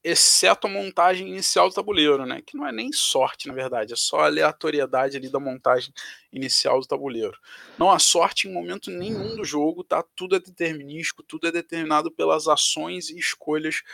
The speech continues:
dos jogadores ao longo do jogo. Então você sabe exatamente quem vai conseguir vender, não tem jogada de dado, não tem carta pra verificar, você sabe quem vai vender, você sabe quem consegue produzir, você sabe o quanto você consegue produzir de comida,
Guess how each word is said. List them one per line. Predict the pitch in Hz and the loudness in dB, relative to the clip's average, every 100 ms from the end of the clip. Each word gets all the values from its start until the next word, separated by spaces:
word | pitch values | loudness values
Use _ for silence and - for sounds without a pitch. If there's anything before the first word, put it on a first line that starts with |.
| - - _ | -20 -20 _
dos | 139 156 | 0 0
jogadores | 165 170 170 139 135 151 156 | 2 4 4 4 0 -4 0
ao | 160 | 0
longo | 151 151 170 | 0 -4 -8
do | 175 | -4
jogo. | 147 135 123 | -2 -2 -4
Então | 135 | -10
você | 147 - 170 | -4 -2 2
sabe | - - - 196 247 196 | 2 4 2 4 4 2
exatamente | 175 185 - 170 151 147 170 - - - - _ | -2 -4 -4 -4 -2 -4 -6 -10 -12 -18 -20 _
quem | - 156 | 0 2
vai | 156 | 0
conseguir | 151 156 151 - 139 143 | -2 -4 -6 -6 -8 -10
vender, | 135 117 127 160 151 | -10 -10 -6 -6 -4
não | 135 | -8
tem | - 151 | -8 -8
jogada | 143 127 135 139 | -4 0 2 0
de | 117 | -4
dado, | 110 131 147 139 | -2 4 4 4
não | 131 139 | -4 -12
tem | - 135 - | -14 -18 -16
carta | - 147 147 - | -6 -4 -4 -10
pra | - 131 | -12 -10
verificar, | 127 123 - - - 143 | -8 -10 -14 -8 0 2
você | 139 135 - | 2 -4 -6
sabe | - - 156 151 | -2 0 0 -2
quem | 143 | -6
vai | 135 | -6
vender, | 127 117 123 147 | -6 -10 -6 -6
você | 139 123 | -6 -6
sabe | - 156 165 156 - - - | -2 0 -2 -4 -14 -20 -12
quem | - 139 | -10 -6
consegue | 143 - 139 135 | -4 -2 -2 -4
produzir, | 135 113 117 | -12 -12 -10
você | 139 139 | -6 -4
sabe | - 147 151 | -2 -2 -4
o | 123 | -10
quanto | - 156 196 165 | -8 -6 -6 -8
você | 156 - | -6 -6
consegue | - 135 - 139 147 | -10 -6 -4 -4 -6
produzir | 143 131 120 127 | -12 -12 -12 -14
de | 123 | -16
comida, | - 120 131 156 | -16 -12 -8 -8